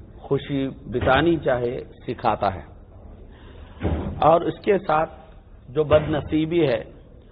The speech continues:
بدبختی ہے، اس سے اسلام ہمیں بچاتا ہے۔ کیونکہ آدمی جب خوش ہوتا ہے، خوش نصیب ہوتا ہے، تو اس کی زندگی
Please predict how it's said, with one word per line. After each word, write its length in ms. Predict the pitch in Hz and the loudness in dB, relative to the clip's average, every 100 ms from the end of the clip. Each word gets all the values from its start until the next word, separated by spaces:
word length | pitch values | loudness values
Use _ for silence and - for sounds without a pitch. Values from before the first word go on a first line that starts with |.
| - - | -20 2
بدبختی 800 | 127 143 123 139 - 202 185 127 | 4 4 4 2 0 0 2 2
ہے، 120 | - - - - - - | -2 -10 -20 -20 -20 -8
اس 120 | - 147 208 | -6 -2 0
سے 80 | 202 151 | 0 -2
اسلام 480 | - 135 143 165 143 | -2 2 4 4 0
ہمیں 300 | 123 123 131 - - - - | 0 -2 -4 -10 -20 -20 -8
بچاتا 460 | 107 107 104 92 90 | -4 0 0 2 0
ہے۔ 180 | 87 - - - - - - - - - - - - - | -2 -6 -18 -20 -20 -20 -20 -20 -20 -20 -20 -20 -14 -6
کیونکہ 220 | 143 165 135 135 | 2 4 6 6
آدمی 420 | 151 170 185 196 - - - | 6 0 -2 -2 -8 -18 -4
جب 140 | 120 117 | -4 -2
خوش 300 | 220 240 196 | -2 0 2
ہوتا 380 | 170 147 135 | 2 2 2
ہے، 60 | 151 | 2
خوش 180 | 151 147 147 | -2 -4 -4
نصیب 360 | - 190 202 | -6 -2 0
ہوتا 320 | 147 135 120 117 | 2 2 4 4
ہے، 140 | 123 - - - - - | 4 -2 -12 -14 -12 -4
تو 100 | 139 | -4
اس 120 | - | -2
کی 160 | 147 123 | -4 -2
زندگی 580 | 131 131 135 135 139 | -2 0 0 0 -4